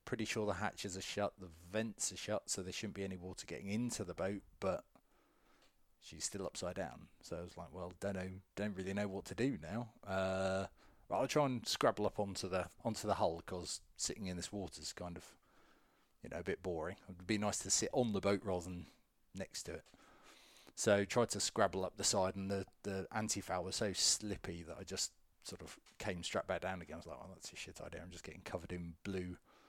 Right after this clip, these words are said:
blue anti-foul." And then it was just before dusk. Um, so at that point, I could just see the, uh,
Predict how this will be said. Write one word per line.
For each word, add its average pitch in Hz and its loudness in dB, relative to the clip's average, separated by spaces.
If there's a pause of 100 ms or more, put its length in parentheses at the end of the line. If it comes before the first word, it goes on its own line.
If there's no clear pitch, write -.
(280)
blue 95 -2
anti-foul." - -6 (640)
And 107 4
then 110 4 (840)
it 113 -2
was 110 -6
just - 2
before 107 -2
dusk. - 0 (520)
Um, 92 0 (600)
so 98 2 (560)
at 101 -2
that 104 -2
point, 98 -4
I 95 -4
could - -14
just - 0
see 101 2
the, 90 0 (1080)
uh, 87 -2